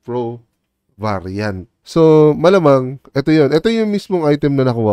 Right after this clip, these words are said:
ko sa Data Blitz. Para maniwala kayo na yan ay sa akin, ay, yan ay kinuha ko sa Data Blitz, dito tayo sa orders. This is my account. Yan, nag-gray out ko na lang yung mga hindi nyo dapat nakita. Pero this is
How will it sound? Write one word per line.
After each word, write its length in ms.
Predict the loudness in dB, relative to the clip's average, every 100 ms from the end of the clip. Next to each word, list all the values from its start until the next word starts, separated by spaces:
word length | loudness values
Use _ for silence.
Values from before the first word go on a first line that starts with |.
| -2
ko 160 | -4
sa 160 | -4 -6
Data 240 | -6 -6
Blitz. 480 | -8 -10 -10 _ _ _ _
Para 240 | -6 -4 -2
maniwala 560 | 0 0 0 0 -2
kayo 480 | -2 -4 -4 -6 -10 _ _
na 560 | -10 -8 -8 -8 -10 -12 -8
yan 240 | -6 -4
ay 240 | -4 -6 -6
sa 320 | -6 -2 -2
akin, 240 | 0 0 2
ay, 160 | 2 4
yan 240 | 2 4
ay 240 | 4 2 -2 -10 -20 _
kinuha 240 | 4 6 6
ko 160 | 4
sa 80 | -2
Data 400 | -2 -2 -2 -4
Blitz, 720 | -6 -6 -8 -8 -20 -20 _
dito 240 | -10 -10 -10
tayo 240 | -10 -10 -10
sa 80 | -12
orders. 880 | -12 -14 -14 -18 -20 _ _ -20 -12
This 160 | -6
is 80 | 0
my 80 | 2
account. 400 | 2 2 -2 -4 -6
Yan, 320 | -2 -2 -2
nag-gray 400 | -2 0 2 2
out 160 | 2
ko 80 | 2
na 80 | 0 0
lang 80 | 0
yung 160 | -2
mga 80 | -4
hindi 160 | -4 -6
nyo 120 | -4
dapat 160 | -4 -6 -10
nakita. 320 | -10 -8 -6
Pero 240 | -4 -4
this 240 | -2 -4 -4
is 180 | -6